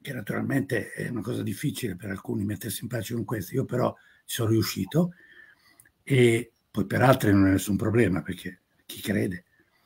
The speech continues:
E il romanzo ha degli insegnamenti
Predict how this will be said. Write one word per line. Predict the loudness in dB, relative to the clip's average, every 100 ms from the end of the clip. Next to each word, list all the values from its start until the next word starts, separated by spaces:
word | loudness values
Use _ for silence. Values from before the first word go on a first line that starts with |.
| _ _ _ -20 _ _ _ _ _ _ _ _ _
E | -2 -2 -4 _ _
il | -6 0 6
romanzo | 8 10 10 8 4
ha | 4 2
degli | 2 2 4 2
insegnamenti | 2 2 4 6 6 6 4 -4